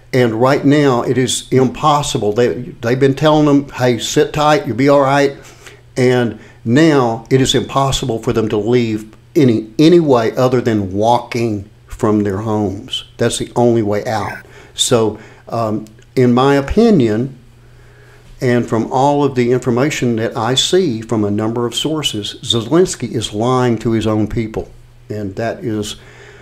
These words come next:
again, that's the position, uh, of this network, and that is my position.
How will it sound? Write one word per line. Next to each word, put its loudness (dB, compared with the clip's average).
again, 0
that's 0
the -4
position, 0
uh, -2
of -4
this 4
network, -4
and -8
that -6
is -6
my -2
position. -12